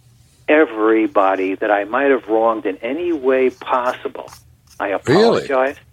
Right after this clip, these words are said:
Speaker 1: I send them
Speaker 2: Hmm.
Speaker 1: love, and they sent it back. And, you know, and I was at one of these races for hope, and the next thing I know, I, I get, someone comes up behind me and gives me a big hug, and it was my ex-partner. He came
Speaker 2: Hmm.
Speaker 1: to that race,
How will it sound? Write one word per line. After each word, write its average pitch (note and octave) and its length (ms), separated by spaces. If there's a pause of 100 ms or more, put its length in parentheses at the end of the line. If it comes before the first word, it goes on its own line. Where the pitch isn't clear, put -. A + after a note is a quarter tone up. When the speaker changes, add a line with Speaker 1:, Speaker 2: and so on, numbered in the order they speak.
(240)
Speaker 1:
I - 200
send G2+ 200
them D3 180
Speaker 2:
Hmm. D#3 40
Speaker 1:
love, C#3+ 320 (580)
and A#2+ 160
they G#2+ 200
sent G2+ 180
it G2+ 140
back. - 360 (440)
And, G#2+ 460 (140)
you B2+ 100
know, A2+ 180
and A#2+ 320 (100)
I B2 140
was C3+ 240
at A#2+ 180
one B2+ 180
of B2 100
these A2 200
races A#2 500
for G#2+ 120
hope, B2 360 (400)
and G2+ 220
the G2+ 80
next B2+ 280
thing C3 140
I A2 100
know, A#2+ 360 (380)
I, - 220
I B2+ 100
get, - 340 (160)
someone D3+ 240
comes C3 280
up B2+ 160
behind A2+ 420
me C3 120
and G#2 100
gives A2 200
me C3 100
a A#2+ 60
big C#3+ 200
hug, F#3 300 (520)
and G#2+ 120
it A2 80
was A2 180
my G2 120
ex-partner. - 560 (680)
He A2 100
came G2+ 240
Speaker 2:
Hmm. G2 60
Speaker 1:
to A#2 80
that A2+ 240
race, G#2+ 300